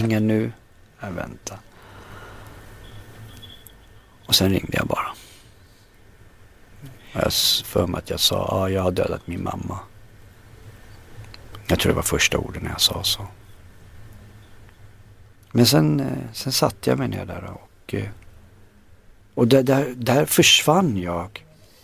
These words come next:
på något sätt. För att sen får jag en annan minnesbild. Bara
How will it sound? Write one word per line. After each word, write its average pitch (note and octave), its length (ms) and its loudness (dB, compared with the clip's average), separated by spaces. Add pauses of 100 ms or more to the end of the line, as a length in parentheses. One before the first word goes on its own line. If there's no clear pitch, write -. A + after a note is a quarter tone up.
(440)
på A#2+ 120 0
något G#2 160 0
sätt. F#2+ 200 0
För A#2+ 100 4
att - 200 -2 (1400)
sen - 220 4
får D#3+ 180 8
jag C3 60 10
en B2+ 80 10
annan D#3 300 8
minnesbild. G#2 440 4
Bara G#2+ 340 2